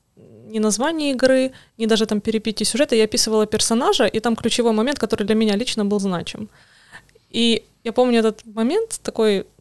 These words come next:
просто волшебный, <laughs> когда аналитик подхватывает дальше.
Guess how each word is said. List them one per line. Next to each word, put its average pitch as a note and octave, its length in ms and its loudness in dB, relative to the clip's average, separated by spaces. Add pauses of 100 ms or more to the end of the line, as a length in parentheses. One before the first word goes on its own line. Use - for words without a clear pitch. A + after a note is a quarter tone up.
(140)
просто G3 600 -4 (240)
волшебный, G#3 580 -4 (240)
<laughs> - 240 -16
когда G#3+ 200 -4
аналитик A3+ 420 0
подхватывает A3+ 800 0
дальше. G3+ 500 0